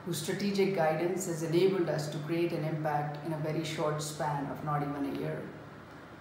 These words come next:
We have been able to develop a database of hundred and seventy-four small and medium-sized business, women businesses from Karachi to Gilgit.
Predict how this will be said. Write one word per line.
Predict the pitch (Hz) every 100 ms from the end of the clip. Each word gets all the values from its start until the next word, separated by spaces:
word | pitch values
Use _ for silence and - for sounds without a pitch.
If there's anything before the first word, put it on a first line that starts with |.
| - - - - - -
We | 190
have | 196
been | 202
able | 196 202 208
to | 202 160
develop | 170 175 190 196 -
a |
database | 151 170 180 170 175 175 165
of | 147
hundred | 156 165 170
and | 170
seventy-four | - 165 156 156 160 165 160
small | 156 - 160 160
and | 160 151
medium-sized | 151 151 160 160 - 156 151 151 151 - 165
business, | 160 156 151 - - - - - - - - - - -
women | 180 175 165
businesses | 165 170 170 175 165
from | 143 139
Karachi | 151 143 147 156
to | 143
Gilgit. | 139 151 151 151